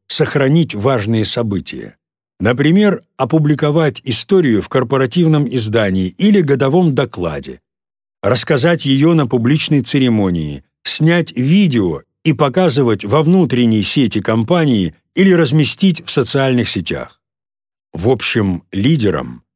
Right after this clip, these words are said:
нужно использовать все возможности, чтобы подхватить реальный пример воплощения принятых ценностей и познакомить с ним членов организации.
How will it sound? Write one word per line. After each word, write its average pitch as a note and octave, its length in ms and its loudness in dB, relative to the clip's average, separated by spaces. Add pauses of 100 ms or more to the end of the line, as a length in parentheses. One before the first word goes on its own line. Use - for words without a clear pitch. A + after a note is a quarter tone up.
(220)
нужно A#2 300 0
использовать C3+ 920 -2
все C3 420 0
возможности, F#2 920 -4
чтобы B2 340 -2
подхватить B2+ 1000 -4
реальный A#2+ 720 0
пример A#2 640 0
воплощения A#2 960 -2
принятых A2+ 580 -2
ценностей - 760 -2 (500)
и E3+ 100 2
познакомить B2+ 920 0
с - 160 -6
ним F2+ 380 0
членов C3+ 600 0
организации. G#2 1000 -4